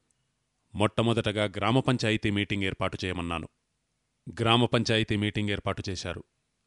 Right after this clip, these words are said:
అందులో నేను వారినడిగాను, "మీరు మీ భూముల అమ్మకానికి సంబంధించిన ప్రస్తావనను ఆమోదించడం జరిగిందా?" గ్రామ పంచాయతీలోని ప్రతి సభ్యుడు, "మేమెప్పుడూ ఈ విషయాన్ని గురించి మాట్లాడలేదని" చెప్పారు.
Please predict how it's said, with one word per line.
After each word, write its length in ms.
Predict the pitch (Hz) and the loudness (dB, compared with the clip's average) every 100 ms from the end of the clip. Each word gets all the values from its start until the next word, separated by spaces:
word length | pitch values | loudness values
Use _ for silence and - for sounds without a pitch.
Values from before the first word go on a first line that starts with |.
| _ | _
అందులో 360 | 110 127 147 143 | 2 8 10 10
నేను 220 | 110 107 | 8 4
వారినడిగాను, 680 | 104 104 98 95 110 95 78 - _ _ _ _ _ _ _ 101 | 4 4 0 -2 0 -2 -4 -10 _ _ _ _ _ _ _ 6
"మీరు 280 | 156 185 | 10 12
మీ 160 | 170 160 | 12 8
భూముల 380 | 101 127 196 214 | 8 8 8 8
అమ్మకానికి 560 | - 151 147 147 135 | 6 4 4 4 2
సంబంధించిన 600 | 135 131 131 127 131 123 | 2 2 4 4 2 2
ప్రస్తావనను 680 | 113 104 - 156 160 160 151 - | 2 -2 2 4 6 4 2 2
ఆమోదించడం 580 | 107 135 139 139 131 131 | 4 4 4 2 2 2
జరిగిందా?" 460 | 117 120 120 117 - _ _ _ _ _ - | 4 4 4 2 -2 _ _ _ _ _ -2
గ్రామ 240 | 110 117 113 | 2 4 4
పంచాయతీలోని 680 | 117 110 110 110 110 107 104 | 2 2 0 2 2 2 2
ప్రతి 320 | 117 123 165 | 0 2 2
సభ్యుడు, 420 | 131 107 113 110 | 2 2 4 4
"మేమెప్పుడూ 480 | 107 101 104 165 165 | 4 0 0 4 6
ఈ 140 | 123 | 6
విషయాన్ని 380 | 110 - 113 107 | 2 0 0 0
గురించి 240 | 107 104 | -2 -2
మాట్లాడలేదని" 680 | 101 98 101 95 92 92 92 | -2 -2 -2 -4 -4 -4 -6
చెప్పారు. 360 | 92 - 87 | -8 -4 -6